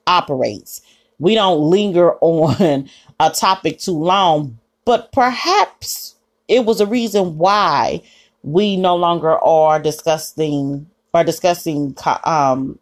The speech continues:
Ebola. And that's what I wanna talk about. So get your pens and your papers together because your girl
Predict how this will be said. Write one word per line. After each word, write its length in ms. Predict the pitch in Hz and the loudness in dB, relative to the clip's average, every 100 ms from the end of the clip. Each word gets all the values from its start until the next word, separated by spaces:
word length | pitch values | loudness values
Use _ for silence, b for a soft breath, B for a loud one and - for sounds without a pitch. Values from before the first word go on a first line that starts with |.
| _ | _
Ebola. 520 | - 151 139 90 60 - b b b - | -6 0 0 0 -6 -10 b b b -4
And 160 | 185 | 0
that's 240 | 190 196 208 | 0 0 0
what 80 | |
I 60 | 180 | -2
wanna 200 | 175 160 | -2 -4
talk 260 | 151 139 - | -2 -4 -4
about. 320 | - - - _ _ _ - _ _ _ _ _ _ - | -6 -10 -12 _ _ _ -20 _ _ _ _ _ _ -18
So 260 | - - 208 | -8 -2 0
get 240 | 190 262 | 0 -2
your 80 | - | -2
pens 340 | - 254 226 | 0 0 0
and 100 | 202 | 0
your 100 | 180 | -2
papers 380 | - 240 226 180 | 0 -2 -2 -6
together 400 | - 160 185 156 | -6 0 0 2
because 360 | 143 147 180 156 | -2 -4 -4 0
your 80 | 147 | -2
girl 600 | 135 339 392 349 180 | 2 4 6 4 2